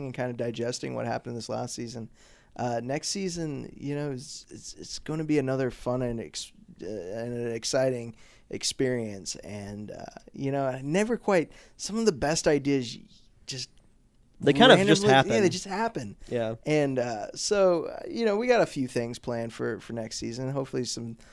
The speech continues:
Speaker 1: fun theme nights and some, some different contests and stuff like that. But, uh, yeah, we'll, we'll just have to see. You'll have to come out to a game to, to kind of find out.
Speaker 2: I'm gonna make this my official pitch to have a Nicktoons night.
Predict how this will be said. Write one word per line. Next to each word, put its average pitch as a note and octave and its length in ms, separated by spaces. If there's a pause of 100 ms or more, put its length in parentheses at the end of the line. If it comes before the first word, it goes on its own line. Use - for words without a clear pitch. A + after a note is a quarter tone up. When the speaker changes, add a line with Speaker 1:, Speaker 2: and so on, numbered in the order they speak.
(140)
Speaker 1:
fun C3 260
theme A#2+ 300
nights A#2+ 360
and A2+ 160
some, A#2 440
some A2+ 320 (180)
different B2+ 400
contests A2+ 600
and A2 100
stuff A2+ 260
like A2 200
that. G#2+ 300 (340)
But, A2+ 260
uh, G#2 200 (340)
yeah, B2 260
we'll, B2+ 240
we'll C#3+ 140
just D#3+ 160
have D3+ 160
to - 100
see. - 160
You'll B2 140
have C3+ 80
to - 80
come C3+ 120
out C3 120
to B2 80
a B2 40
game C3+ 280
to, - 240 (160)
to - 80
kind B2 180
of A2+ 80
find B2 240
out. - 240 (560)
Speaker 2:
I'm E3 200
gonna F#3 120
make D3+ 280
this C#3 320
my B2+ 300
official B2+ 480
pitch - 380
to A2+ 80
have A2+ 300
a A2 320 (160)
Nicktoons A#2 640
night. A2+ 360